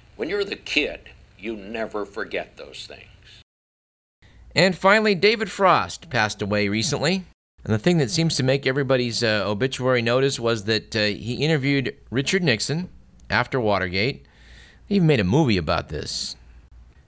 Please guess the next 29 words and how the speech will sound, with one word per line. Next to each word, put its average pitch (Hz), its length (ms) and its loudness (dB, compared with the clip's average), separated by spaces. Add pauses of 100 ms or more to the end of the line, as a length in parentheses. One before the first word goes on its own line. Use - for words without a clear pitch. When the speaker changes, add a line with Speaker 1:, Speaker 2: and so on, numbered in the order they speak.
(140)
Speaker 2:
And 131 280 2
as 127 200 4
part 156 260 6
of 147 40 2
the 135 100 4
hype, 139 220 4
they 117 60 -2
made 120 160 2
a 117 60 -2
big 113 260 -2
deal 123 160 2
out 117 120 2
of 110 40 -2
the 107 60 -4
fact 113 280 -2
that, 95 260 -6
uh, 90 80 -4
Frost 113 340 0
got 98 160 -2
Nixon 104 300 0
to 98 80 2
admit 98 300 0
that 90 100 -4
he 85 80 -4
let 101 240 -2
the 95 80 0
American 92 400 0
public 87 360 -2
down, 80 400 0